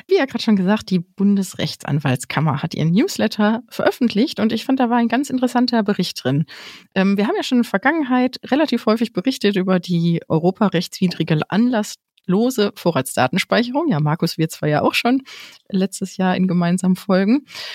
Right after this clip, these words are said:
Und, ähm, es gab in dem Zug ja eben den Vorschlag des Justizministeriums, dieses sogenannte Quick-Freeze-Verfahren als grundrechtsfreundliche Alternative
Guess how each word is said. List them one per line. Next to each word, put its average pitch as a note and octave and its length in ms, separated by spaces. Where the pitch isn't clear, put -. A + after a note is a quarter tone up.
Und, A#3 380
ähm, A3+ 260
es A3 140
gab C#4 180
in A#3+ 100
dem A3 120
Zug - 220
ja F#3 80
eben F3+ 580
den D#3 120
Vorschlag B3+ 440
des - 180
Justizministeriums, G#3 1160
dieses E3 260
sogenannte E3 440
Quick-Freeze-Verfahren A3 1500
als F3+ 240
grundrechtsfreundliche F3 1000
Alternative C#4+ 880